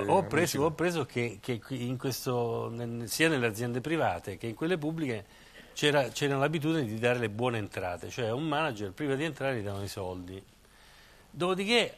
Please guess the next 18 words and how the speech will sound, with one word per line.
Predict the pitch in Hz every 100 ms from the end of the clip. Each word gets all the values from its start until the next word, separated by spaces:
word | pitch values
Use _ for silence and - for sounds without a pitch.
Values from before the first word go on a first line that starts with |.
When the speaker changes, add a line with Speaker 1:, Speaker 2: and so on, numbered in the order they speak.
| - - -
Speaker 1:
hanno | 131 160
dato | 180 143 120 120 - - -
una | 135 156
buona | 151 190 180
entrata | 131 170 156
di | 120
tre | 127 143
milioni | 135 143 170 117
ad | 104 107
un | 110 117
manager, | 151 139 104 101
diciamo, | 98 127 113
che | 98
è |
stato | - 113
presidente | 110 107 135 131
delle | 107
ferrovie. | 104 113 107 107 98 92 107